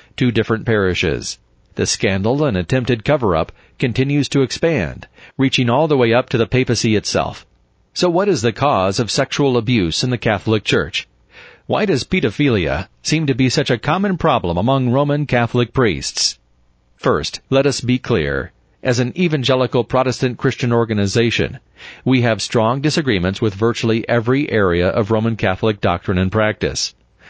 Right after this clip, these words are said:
Second, with the priesthood of all believers, and Jesus' fulfillment or completion of the Old Testament sacrificial system and priesthood, we do not believe that the New Testament instructs that there should even be priests.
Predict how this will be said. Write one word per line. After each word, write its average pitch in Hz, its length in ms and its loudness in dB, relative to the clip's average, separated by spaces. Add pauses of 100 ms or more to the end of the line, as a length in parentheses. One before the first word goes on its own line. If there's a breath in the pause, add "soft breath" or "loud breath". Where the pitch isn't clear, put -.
(140 loud breath)
Second, 101 540 -2
with 143 140 2
the 127 100 0
priesthood 165 420 0
of 98 80 0
all 131 160 2
believers, 104 720 -2 (240)
and 135 160 -2
Jesus' 160 400 0
fulfillment 117 680 0 (140)
or 131 120 2
completion 117 800 -2
of 135 160 0
the 120 140 2
Old 143 200 2
Testament 127 440 -2
sacrificial 127 640 -2
system - 340 -2
and 98 140 -2
priesthood, 80 560 -2 (240)
we 139 160 2
do 147 160 2
not 135 200 0
believe 101 380 2
that 104 140 -2
the 104 100 0
New 120 160 2
Testament 98 500 0
instructs 104 500 -2
that 120 100 -2
there 131 140 0
should 139 180 -2
even 147 240 0
be 131 200 0
priests. - 680 -4